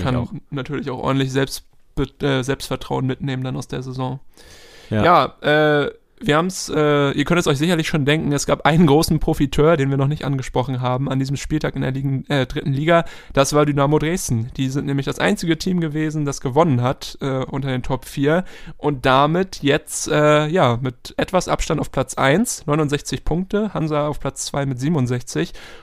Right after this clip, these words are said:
Speaker 1: Und das bedeutet, dass Dynamo am nächsten Wochenende den Aufstieg, äh, fit machen kann. Gegen Türkgücü, vierzehn Uhr, fünfzehnter fünfter, schaltet ein. Äh, ja, was für eine Geschichte wäre das für Alex Schmidt?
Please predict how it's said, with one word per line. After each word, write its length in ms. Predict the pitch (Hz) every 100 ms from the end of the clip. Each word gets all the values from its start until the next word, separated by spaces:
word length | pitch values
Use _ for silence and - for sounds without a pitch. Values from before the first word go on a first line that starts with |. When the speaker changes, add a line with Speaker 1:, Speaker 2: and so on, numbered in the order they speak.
| -
Speaker 1:
Und 400 | 147 151 147 -
das 140 | 147
bedeutet, 800 | 147 127 131 131 131 196 208 -
dass 200 | 139 -
Dynamo 720 | 131 127 123 127 143 196 254 -
am 160 | 143 139
nächsten 420 | 139 143 - 139
Wochenende 420 | 127 135 139 147
den 140 | 156 151
Aufstieg, 640 | 220 - - 127 - -
äh, 280 | 127 123 123 - -
fit 280 | - 151 -
machen 240 | 131 131
kann. 300 | 123 135 160 - - - -
Gegen 320 | 156 165 160
Türkgücü, 600 | 214 233 127 - 131 -
vierzehn 380 | - 127 - 127
Uhr, 220 | 131 165
fünfzehnter 420 | 190 160 - 147 135
fünfter, 440 | 151 165 170 170
schaltet 400 | - 147 151 120
ein. 340 | 135 139 180 220 - - - -
Äh, 440 | 143 151 156 156
ja, 320 | 156 180 135 -
was 180 | 170
für 220 | - 180 -
eine 360 | 165 175 170
Geschichte 420 | 156 - 202 - 165
wäre 180 | 180
das 180 | 127 123
für 140 | - 135
Alex 260 | 143 -
Schmidt? 380 | - 175 - -